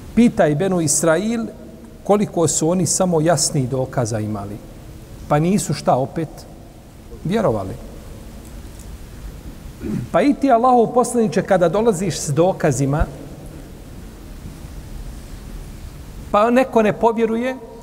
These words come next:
imaš u tome prethodnike. To ti je utjeha. Da su i prije tebe bili poslanici pa nisu vjerovali.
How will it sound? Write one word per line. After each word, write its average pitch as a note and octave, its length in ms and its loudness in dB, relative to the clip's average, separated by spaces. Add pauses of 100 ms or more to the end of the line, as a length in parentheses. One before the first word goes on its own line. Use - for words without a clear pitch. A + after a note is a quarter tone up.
(260)
imaš C4 420 4
u F#3 60 4
tome B3 440 4 (460)
prethodnike. D#3+ 720 -2 (920)
To D3 80 -2
ti E3 120 2
je F#3+ 40 6
utjeha. B2 400 0 (1040)
Da D3+ 100 6
su D3 120 2
i D#3 60 6
prije B3 240 4
tebe A#3+ 240 4
bili A3 200 2
poslanici G3 580 2
pa G3 120 2
nisu A3 280 2
vjerovali. E3+ 400 2